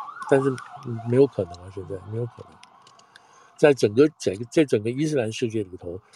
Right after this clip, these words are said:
去谴责，伊斯兰自己里头去真正谴责这种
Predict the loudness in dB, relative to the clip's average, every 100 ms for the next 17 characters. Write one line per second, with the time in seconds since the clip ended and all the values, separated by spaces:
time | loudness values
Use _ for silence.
0 | _ _ _ -4 -4 2 4 4 -2 0
1 | 4 6 6 6 4 2 2 0 -14 -10
2 | -10 -8 -8 2 2 6 4 2 -2 -4
3 | -6 -6 -6 -4 -4 -6